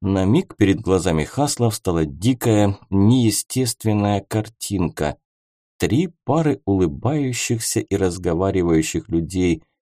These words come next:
пятеро подростков, почти детей, и дюжина матросов и гребцов,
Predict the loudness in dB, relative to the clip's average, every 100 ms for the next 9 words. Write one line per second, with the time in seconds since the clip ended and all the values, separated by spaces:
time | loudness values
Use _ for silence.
0 | _ -2 -2 -2 -4 -4 -4 -2 -2 -2
1 | -4 -4 -4 _ -4 -4 -6 -4 0 0
2 | 0 4 4 4 -6 _ _ -2 0 2
3 | 2 4 2 2 2 0 0 -4 -2 -2
4 | 0 0 2 0 -2 -10 -2 -2 -4